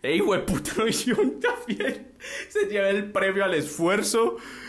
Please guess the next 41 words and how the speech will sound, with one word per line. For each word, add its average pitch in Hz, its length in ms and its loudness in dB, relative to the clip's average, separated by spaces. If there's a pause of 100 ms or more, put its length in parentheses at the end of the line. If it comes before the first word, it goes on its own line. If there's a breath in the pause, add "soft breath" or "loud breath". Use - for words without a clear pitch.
(320 loud breath)
y 277 140 -2
a 147 140 0
querer 143 280 2
hacer 151 260 2
algo. 147 220 2
Entonces 151 320 0
que 202 220 -2
hay 196 180 2
un 202 160 2
man 196 220 2
que 202 120 -2
supuestamente 151 1000 -2
era, 135 220 0
dizque, 151 360 -4
doctorado 143 840 0
en 165 140 -4
ciencia 160 520 -4
política 131 580 -2
dentro 143 380 -2
de 131 40 0
la 131 140 -2
policía, 127 380 -2
dentro 170 220 -2
de 160 40 -2
los 165 140 -4
que 160 80 -4
organizaron 131 640 -4
ese 143 220 -6
evento. 151 440 -4 (380 loud breath)
Entonces 156 340 0
que 160 120 0
uno 160 100 2
dice, 156 380 0 (200 loud breath)
"Hijo - 60 -20
de 107 60 -14
puta, - 280 -4
lo 113 100 -2
hicieron", 123 600 -6 (420 loud breath)
o 135 140 0
ese 180 200 2
man 202 420 -2